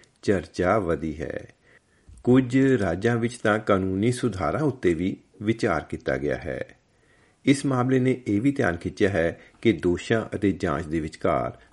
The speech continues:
ਸਮੇਂ ਦੇ ਅੰਤਰ ਨੂੰ ਕਿਵੇਂ ਸੰਭਾਲਿਆ ਜਾਂਦਾ ਹੈ। ਇਸ ਮਾਮਲੇ ਦੇ ਵੱਖ-ਵੱਖ ਪੜਾਅ ਉੱਤੇ ਮੀਡੀਆ ਕਵਰੇਜ ਬਾਰੇ ਵੀ ਕਾਫੀ ਵਿਚਾਰ ਵਟਾਂਦਰਾ ਹੋਇਆ ਹੈ। ਕੁਝ ਪੀੜਤਾਂ ਨੇ ਪਹਿਲਾਂ ਘੱਟ ਰਿਪੋਰਟਿੰਗ ਹੋਣ ਦੀ ਗੱਲ ਕੀਤੀ ਸੀ।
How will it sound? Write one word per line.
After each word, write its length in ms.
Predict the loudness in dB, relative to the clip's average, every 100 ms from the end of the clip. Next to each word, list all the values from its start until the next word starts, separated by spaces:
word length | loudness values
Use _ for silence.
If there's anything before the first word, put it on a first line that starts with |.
| -18
ਸਮੇਂ 400 | -4 -2 0 2
ਦੇ 200 | 0 -2
ਅੰਤਰ 320 | -4 -2 -2
ਨੂੰ 260 | -2 -4 -6 -10 -20 _
ਕਿਵੇਂ 260 | 0 2 2
ਸੰਭਾਲਿਆ 500 | 0 -2 -2 -4 -4
ਜਾਂਦਾ 300 | -6 -8 -8
ਹੈ। 400 | -8 -12 -14 _ _ _ _ _ _ _ _ _ _ _ _
ਇਸ 260 | 4 6 2
ਮਾਮਲੇ 400 | -2 0 2 2
ਦੇ 180 | 2
ਵੱਖ-ਵੱਖ 600 | 2 2 0 -2 -6 -6 -2
ਪੜਾਅ 300 | 2 4 4
ਉੱਤੇ 380 | 2 0 0 -2 _ -6
ਮੀਡੀਆ 540 | 0 0 2 4 4
ਕਵਰੇਜ 480 | 4 0 0 2 0
ਬਾਰੇ 340 | 2 0 0 -2
ਵੀ 220 | -4 -6 -2
ਕਾਫੀ 320 | -2 0 0
ਵਿਚਾਰ 340 | 0 0 0 0
ਵਟਾਂਦਰਾ 440 | -4 -4 -4 -8
ਹੋਇਆ 260 | -6 -10 -10
ਹੈ। 280 | -10 -12 _ _ -20 -20 _ 0
ਕੁਝ 200 | 2 2
ਪੀੜਤਾਂ 440 | 0 0 0 2
ਨੇ 100 | 0
ਪਹਿਲਾਂ 460 | 0 -2 2 0 0
ਘੱਟ 360 | -2 -4 -2
ਰਿਪੋਰਟਿੰਗ 500 | -6 -2 -2 -2 -6
ਹੋਣ 160 | -4 -4
ਦੀ 120 | -4
ਗੱਲ 260 | -2 -2 -2
ਕੀਤੀ 340 | -8 -10 -12
ਸੀ। 360 | -12 -14 -14